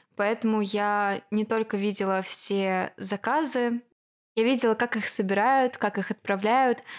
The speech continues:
Поэтому все те книжки, которые заказывали чаще всего, просто мелькали у меня перед глазами бесконечно. И это была книжка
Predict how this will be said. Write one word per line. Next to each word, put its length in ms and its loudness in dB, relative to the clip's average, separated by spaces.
Поэтому 520 2
все 340 2
те 160 0
книжки, 420 0
которые 360 0
заказывали 420 0
чаще 300 0
всего, 520 2
просто 460 -2
мелькали 460 2
у 40 2
меня 160 0
перед 280 -4
глазами 720 0
бесконечно. 880 0
И 80 -2
это 220 2
была 240 2
книжка 580 -2